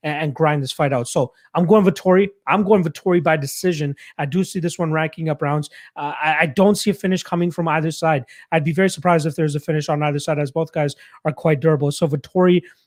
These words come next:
by decision is currently sitting at plus four oh five. Give me some of that, 'cause that's what I like. I think Vettori grinds this one out and being the bigger, stronger guy. I don't know what your take is on this. Are you on the Vettori side or are you on the Israel Adesanya side?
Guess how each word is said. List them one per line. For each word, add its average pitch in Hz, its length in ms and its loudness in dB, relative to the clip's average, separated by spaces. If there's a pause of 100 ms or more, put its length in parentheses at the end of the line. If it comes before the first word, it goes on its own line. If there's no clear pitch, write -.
(100)
by 165 260 2
decision 156 440 -2
is 156 100 -4
currently 165 340 -2
sitting 156 320 -4
at 156 200 -2
plus 170 260 -2
four 156 260 -4
oh 160 120 0
five. 156 440 0 (520)
Give 190 180 2
me 180 80 2
some 156 240 0
of 139 80 4
that, 110 340 -2
'cause 147 140 -10
that's 156 240 0
what 147 100 -2
I 139 100 0
like. 123 220 -6
I 151 80 -2
think 147 160 -6
Vettori 139 320 -4
grinds 139 260 -4
this 127 160 -12
one 131 140 -6
out 123 200 -6 (280)
and 139 160 -12
being 151 160 -4
the 147 80 -2
bigger, 139 240 0
stronger 131 320 -6
guy. 120 300 -4 (640)
I 180 120 4
don't 262 120 8
know 262 100 8
what 247 180 4
your 240 80 2
take 226 240 2
is 220 140 2
on 226 140 0
this. 220 280 -2
Are 190 180 2
you 208 180 4
on 214 100 2
the 202 60 -4
Vettori 208 340 -2
side 208 260 -2
or 175 200 0
are 170 100 2
you 170 100 0
on 165 140 -2
the 147 240 -2 (220)
Israel 165 320 -4
Adesanya 143 520 -6
side? 110 300 -18